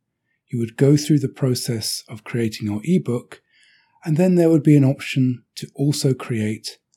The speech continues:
a paperback. And you could upload a book cover image for the front and the back, and you could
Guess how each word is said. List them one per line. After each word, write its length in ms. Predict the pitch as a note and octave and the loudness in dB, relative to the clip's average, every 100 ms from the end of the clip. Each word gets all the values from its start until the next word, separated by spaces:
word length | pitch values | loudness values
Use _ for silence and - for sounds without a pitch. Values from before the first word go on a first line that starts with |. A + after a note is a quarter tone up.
| - | -16
a 80 | |
paperback. 800 | - - B2+ A#2+ - F2+ E2 _ _ _ _ _ _ _ _ _ | -8 -4 -4 -4 -12 -14 -16 _ _ _ _ _ _ _ _ _
And 180 | - C3+ | 0 2
you 100 | C3+ | 2
could 160 | - C#3 | 2 2
upload 640 | D3 D3 D3 D3 C#3+ D3 - _ _ _ _ - | 2 2 2 6 6 2 -4 _ _ _ _ -12
a 300 | A#2 A2 - _ _ _ _ _ | -8 -8 -10 _ _ _ _ _
book 200 | D#3+ E3 | -2 0
cover 280 | - E3+ F3 | 0 0 2
image 600 | C#3 D3 D3+ D3+ - - | 4 6 6 4 -6 -12
for 100 | - | -14
the 100 | A#2+ | -14
front 540 | - - C#3 D3 - - _ - | -6 2 2 2 -2 -16 _ -2
and 180 | C3+ D3+ | 4 4
the 60 | |
back, 540 | D3+ A2+ G#2+ - - - _ _ _ _ _ _ _ _ _ | 4 0 -2 -8 -20 -20 _ _ _ _ _ _ _ _ _
and 320 | B2+ B2+ B2 B2 | -2 2 2 0
you 160 | A#2+ | -4
could 320 | - - A#2+ | -4 -8 -8